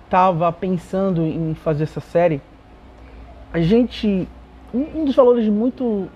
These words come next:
essencial do, do Next é que nós acreditamos que existem pessoas muito boas no nosso estado. E, às vezes, a gente, ou por orgulho nosso, ou por alguma coisa,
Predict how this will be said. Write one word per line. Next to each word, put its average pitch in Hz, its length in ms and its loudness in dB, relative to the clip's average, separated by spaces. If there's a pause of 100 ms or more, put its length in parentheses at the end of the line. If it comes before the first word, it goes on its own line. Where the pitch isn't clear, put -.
(720)
essencial 190 800 2
do, 160 300 -2
do 170 120 -4
Next 185 600 -6 (500)
é 180 100 -4
que 190 200 -6
nós 202 400 2
acreditamos 220 600 0
que 214 80 -4
existem 202 380 -2
pessoas 202 460 -2
muito 208 420 -2
boas 190 720 -2 (460)
no 165 60 -2
nosso 170 240 -4
estado. 160 520 0 (800)
E, 208 800 2
às 208 160 0
vezes, 339 300 0
a 294 80 2
gente, 247 580 0 (1120)
ou 240 120 6
por 247 160 2
orgulho 226 480 2
nosso, 226 500 0
ou 220 160 2
por 214 180 -4
alguma 202 360 -2
coisa, 202 520 0